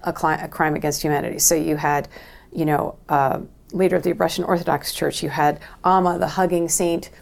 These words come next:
of India with ten million followers, you had the head of the Episcopal Church, Justin Welby, Archbishop Justin Welby, you had,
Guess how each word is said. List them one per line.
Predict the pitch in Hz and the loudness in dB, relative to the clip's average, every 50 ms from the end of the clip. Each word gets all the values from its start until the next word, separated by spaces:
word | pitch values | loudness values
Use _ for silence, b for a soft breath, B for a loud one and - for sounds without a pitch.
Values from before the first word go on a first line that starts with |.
| B - - | B -2 0
of | 170 156 - | 0 0 2
India | - 180 165 165 165 165 | 0 2 4 4 2 4
with | 165 165 156 | 2 0 -2
ten | - 185 175 165 | 0 0 0 0
million | 165 160 165 165 | 0 0 -2 -4
followers, | 151 - 180 165 160 160 160 160 151 - | 0 2 4 4 4 4 2 0 -4 -4
you | - 165 147 | -4 -4 -6
had | 151 165 160 151 156 156 B B B B B B - | -2 0 2 2 2 0 B B B B B B -2
the | 170 170 160 | 2 2 2
head | 160 175 170 160 165 | 2 4 4 4 4
of | 160 151 - - 170 - | 2 0 -2 -10 -12 -8
the | - 170 156 165 165 | -6 -2 0 0 0
Episcopal | 160 - 185 - - 175 170 160 | 2 2 0 0 2 0 -2 0
Church, | - 170 147 143 - - - | 0 0 0 0 0 -2 -2
Justin | - 160 - - 160 156 | -2 -2 -2 -2 -2 -2
Welby, | 160 160 156 156 156 165 | 0 0 0 0 0 -2
Archbishop | - - - - 156 - - - | -2 -2 -4 -8 -10 -10 -10 -8
Justin | - - - - - - 180 | -6 -6 -6 -6 -6 -4 0
Welby, | 175 165 160 160 156 | 0 0 2 0 -2
you | 165 | 0
had, | 151 165 151 151 | 0 0 -2 -2